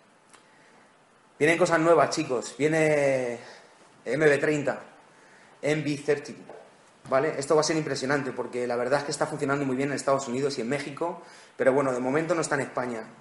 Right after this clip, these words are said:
¿vale? Entonces es importante que sepáis que esto va a venir aquí. Esto es, eh, prácticamente para incentivar a la juventud, para verles que tienen la opción también de elegir ellos. Ellos están mucho más abiertos a esto,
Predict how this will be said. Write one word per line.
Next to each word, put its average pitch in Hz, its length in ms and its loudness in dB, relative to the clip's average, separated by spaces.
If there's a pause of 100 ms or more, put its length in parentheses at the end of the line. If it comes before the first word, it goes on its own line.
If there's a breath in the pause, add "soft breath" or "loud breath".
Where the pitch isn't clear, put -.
¿vale? 131 200 0
Entonces 143 580 0
es 143 180 0
importante 160 420 0
que 139 80 -4
sepáis 139 320 2
que - 60 -4
esto 151 160 0
va 143 60 6
a - 20 2
venir 139 200 0
aquí. 151 400 -4 (800 loud breath)
Esto 160 600 4
es, 160 360 4
eh, 127 720 2
prácticamente 156 600 2
para 139 120 2
incentivar 135 440 0
a - 20 2
la 156 80 4
juventud, 143 500 -4 (300)
para 123 680 -2
verles 139 600 0
que 143 120 -2
tienen 147 220 -2
la 143 80 2
opción 147 200 -4
también 135 220 0
de 135 60 -4
elegir 123 320 -4
ellos. 143 420 -4
Ellos 143 140 -2
están 147 200 -4
mucho 156 220 -4
más 143 160 -4
abiertos 139 400 -4
a - 80 -2
esto, 175 340 -6